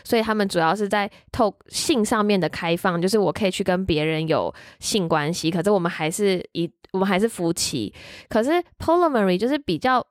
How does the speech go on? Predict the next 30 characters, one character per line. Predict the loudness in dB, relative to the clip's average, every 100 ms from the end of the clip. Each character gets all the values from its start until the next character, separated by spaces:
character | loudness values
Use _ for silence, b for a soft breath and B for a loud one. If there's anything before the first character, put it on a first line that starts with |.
| -6
就 | 0
是 | 2 2
其 | 2
实 | 2
我 | 2
还 | 2
是 | 0
没 | 2
有 | 2
办 | 2 -2
法 |
理 | -2 -2
解， | -2 0
或 | 2 2
是 | 2
我 | 2
也 |
不 | 0 0
知 |
道 | 0 0
哪 | -2 -2
一 | 0
个 | 0
中 | 0 0
文 | 0 -2 -6
字 | -2 -2
比 | -2
较 | -2 -2
适 | -2 -4 -4
合。 | -6 -10